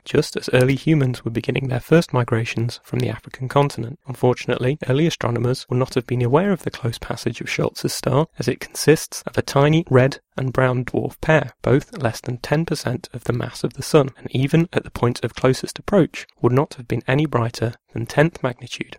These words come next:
making it around fifty times fainter than can be seen with a human eye. Such a close flyby could still represent a problem for Earth, however,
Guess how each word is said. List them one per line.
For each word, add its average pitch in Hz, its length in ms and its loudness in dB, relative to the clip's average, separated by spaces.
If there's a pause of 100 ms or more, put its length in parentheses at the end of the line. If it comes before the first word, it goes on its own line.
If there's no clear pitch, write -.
making 120 260 0
it 117 160 -2
around 117 240 2
fifty - 400 -4
times 120 340 -2
fainter 185 400 2
than 120 140 -2
can - 140 -2
be 123 100 2
seen 107 420 -4
with 123 140 2
a 120 40 0
human 107 360 -2
eye. 131 260 2 (400)
Such - 440 0
a - 80 -12
close 123 280 0
flyby 123 520 0 (160)
could 120 120 -10
still 143 280 0
represent - 460 -2
a - 40 -20
problem 151 380 0
for - 160 -4
Earth, 170 240 4
however, - 360 -2